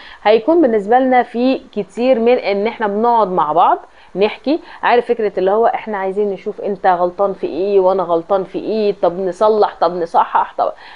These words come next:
ففي ده، في ده، في ان احنا بنبعد عن العصبية ونبعد عن الجدلية والانتقادية، وبنبدأ ان احنا نقعد مع بعض بتفكير هادي جدا جدا، بتقارب اكثر،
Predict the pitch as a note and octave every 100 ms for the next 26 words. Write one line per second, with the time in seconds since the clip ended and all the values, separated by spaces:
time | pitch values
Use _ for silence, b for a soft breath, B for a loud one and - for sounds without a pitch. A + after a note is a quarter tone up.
0 | B G3+ G3 C4 B3 C3+ - _ - b
1 | b - B3+ B3+ F3+ B B - C#4 C#4+
2 | A3+ A3+ - - C#4 C#4+ - G3+ G#3+ A#3
3 | D4 A#3+ F#3+ E3+ F3 F#3+ F3+ D3+ - F3
4 | F#3 A3+ C#4+ A3+ G#3 F#3 E3 D3+ E3+ E3+
5 | E3 E3 F3 G3+ F#3 D3+ E3 - E3 E3+
6 | C4 D#4 A#3+ F#3+ A3 F3+ D#3 G3 G3 G3
7 | F#3+ F#3 F3+ D3 F#3 B3+ B3 - D#3+ -
8 | F3 E3+ E3+ D3 - F3 D#3+ C#3+ D3+ B3
9 | A3+ C4+ A3 G#3 A3 E3+ - F#3+ F3+ C#3+
10 | - C4 - D#4+